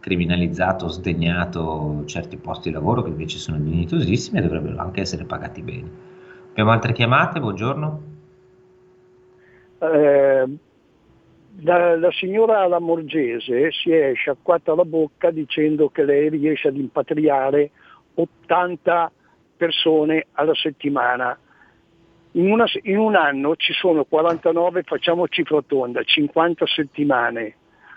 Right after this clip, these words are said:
Speaker 2: A ottanta persone a settimana ne rimpatria quattromila all'anno. Ne arrivano trenta, venti, ventottomila all'anno. Ti figuri quanti,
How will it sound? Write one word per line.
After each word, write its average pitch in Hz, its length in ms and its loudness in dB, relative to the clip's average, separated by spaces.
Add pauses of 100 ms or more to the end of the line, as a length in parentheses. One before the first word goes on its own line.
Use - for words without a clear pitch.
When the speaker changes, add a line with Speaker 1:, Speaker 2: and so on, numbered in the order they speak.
(100)
Speaker 2:
A 170 140 4
ottanta 208 640 0
persone 180 600 0
a 151 40 2
settimana 185 680 0
ne 175 180 2
rimpatria 165 600 0
quattromila 151 680 2 (240)
all'anno. 120 680 0 (600)
Ne 156 160 4
arrivano 180 600 2 (540)
trenta, 170 680 0 (440)
venti, 165 720 -2
ventottomila 156 840 0
all'anno. 123 560 -4 (380)
Ti 180 100 -12
figuri 220 480 -2
quanti, 190 360 -2